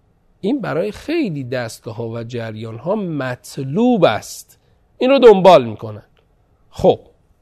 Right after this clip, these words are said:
این یه مقدمه خدمت شما عرض کردم، اما حالا بحثمون رو ببریم جلو. واقعاً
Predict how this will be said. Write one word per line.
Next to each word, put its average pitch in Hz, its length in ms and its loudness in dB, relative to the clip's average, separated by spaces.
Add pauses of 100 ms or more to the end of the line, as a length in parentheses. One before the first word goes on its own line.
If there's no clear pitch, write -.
(1040)
این 233 160 4
یه 226 100 8
مقدمه 156 580 4
خدمت 147 380 -4
شما 131 280 -10
عرض 175 340 -6
کردم، 139 500 -8 (140)
اما 359 180 -2
حالا 190 240 2
بحثمون 190 540 0
رو 175 120 0
ببریم 143 420 -2
جلو. 117 380 -10 (1000)
واقعاً 240 1080 -4